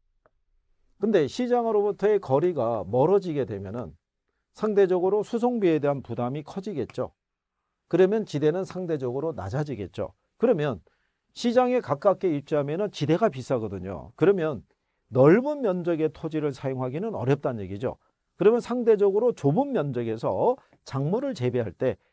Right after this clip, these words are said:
밀을 일 킬로 재배하는 것보다는 꽃을 재배해서 내다 파는 게 훨씬 부가가치가 높다는 얘기예요. 그래서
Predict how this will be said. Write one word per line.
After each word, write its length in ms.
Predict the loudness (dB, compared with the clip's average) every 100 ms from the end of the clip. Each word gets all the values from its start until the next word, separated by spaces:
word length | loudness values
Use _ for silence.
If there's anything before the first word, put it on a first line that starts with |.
| _ _ _
밀을 540 | -4 0 0 0 -2 0
일 140 | -2
킬로 280 | -2 -4 -2
재배하는 460 | -2 0 -2 -4
것보다는 520 | -6 -8 -8 -4 -4 -6 _ _ _
꽃을 400 | -6 -6 -4 -6
재배해서 580 | -2 0 2 0 0 -2
내다 280 | 0 0 0
파는 280 | -2 -6 -4
게 80 | -6
훨씬 400 | -4 -4 -4 -2
부가가치가 540 | -2 -2 -4 -4 -4
높다는 380 | -2 -2 -2 -2
얘기예요. 320 | -8 -10 -12 -18 _ _
그래서 420 | 4 6 4